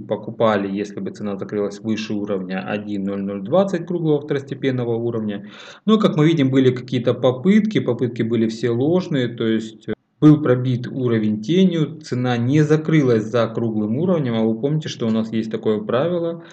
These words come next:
что если мы отрабатываем круглый второстепенный уровень, то, соответственно, свеча, часовая свеча должна закрыться за уровнем. Почему? Потому что очень часто бывают ложные пробои, к сожалению, мы это знаем,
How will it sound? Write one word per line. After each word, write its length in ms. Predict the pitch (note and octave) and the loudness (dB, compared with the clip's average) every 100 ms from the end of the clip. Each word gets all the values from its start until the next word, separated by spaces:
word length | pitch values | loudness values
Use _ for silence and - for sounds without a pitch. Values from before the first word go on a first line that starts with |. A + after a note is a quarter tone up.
| - - | -20 -18
что 340 | - - B2 A2+ | -18 -6 -2 2
если 320 | A#2+ B2+ B2 | 2 0 0
мы 140 | G#2+ | -2
отрабатываем 680 | G#2+ A2 G#2+ A2 A2 G#2 G2+ G2 | 0 0 2 2 2 -2 -2 -4
круглый 580 | A#2 A2+ G#2 G2+ F#2+ F#2+ | -2 0 0 -2 -2 -4
второстепенный 800 | - A2 - A2+ A2+ G2+ G2 - | -4 -4 -4 -6 -2 -2 -4 -4
уровень, 460 | D3 F3+ G3 F3 - | -2 2 2 2 0
то, 200 | C3 D#3+ | -2 -2
соответственно, 720 | D3 A2+ B2 C3+ - A#2 A#2 - - | -4 -4 -2 -4 -4 -6 -6 -14 -20
свеча, 500 | _ A#2 A2+ C3+ D3+ | _ -6 -2 2 2
часовая 480 | D#3+ - A#2+ A2 G#2+ | 2 -4 -2 0 0
свеча 380 | - G#2 A#2+ C#3 | -2 -6 -2 -2
должна 340 | A#2 G2+ G#2+ | -2 -4 -6
закрыться 580 | G#2+ G#2 A2+ B2 B2 G#2+ | -4 -4 -4 -4 -4 -6
за 320 | G2+ G#2+ G#2 | -4 -2 -2
уровнем. 600 | F#2+ A#2 C3 C#3+ B2 G#2+ | -2 -4 -2 0 -2 -4
Почему? 360 | G2+ - A2 B2 | -4 -6 -6 -4
Потому 320 | A2 G#2+ G#2 | -4 -6 -6
что 160 | - G#2+ | -4 -4
очень 280 | G#2+ - G2 | -4 -6 -8
часто 380 | A2+ C3 - | -4 -4 -4
бывают 560 | G#2 G2 G2 G#2+ A#2 - - - - - | -6 -4 -2 -2 -2 -6 -20 -20 -18 -4
ложные 480 | A2+ A#2 A2+ G#2+ | 2 2 2 -2
пробои, 540 | G#2 A2 G#2 G#2+ C3+ C3 | -2 0 0 2 2 2
к 80 | C3+ | -2
сожалению, 760 | A#2 G2 G#2+ G#2+ C3 D#3 C#3 | -6 -4 -2 0 2 2 0
мы 180 | A2+ A2 | 0 0
это 240 | G#2 G#2 G2 | -2 -4 -8
знаем, 600 | - G2 A2+ E3+ F#3+ | -6 -4 -2 2 2